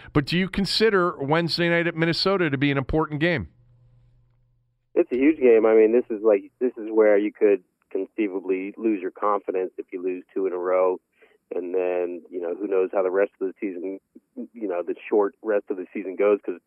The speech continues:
Speaker 2: their schedule right now is second, remaining schedule, I should say, is second hardest in the country, according to E-, E S P N's B P I. So,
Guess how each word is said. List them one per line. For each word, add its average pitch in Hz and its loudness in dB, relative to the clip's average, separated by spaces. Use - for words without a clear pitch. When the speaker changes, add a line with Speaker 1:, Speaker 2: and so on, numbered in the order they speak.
Speaker 2:
their 139 4
schedule 151 6
right 127 8
now 117 6
is 113 2
second, 131 4
remaining 131 4
schedule, 104 6
I 98 4
should 98 -8
say, 104 8
is 98 4
second 113 2
hardest 110 4
in 101 -2
the 92 -4
country, 110 -2
according 92 0
to 90 0
E-, 92 -6
E 107 2
S 98 0
P 95 -2
N's 90 -4
B 101 -6
P 92 -2
I. 92 2
So, 90 -2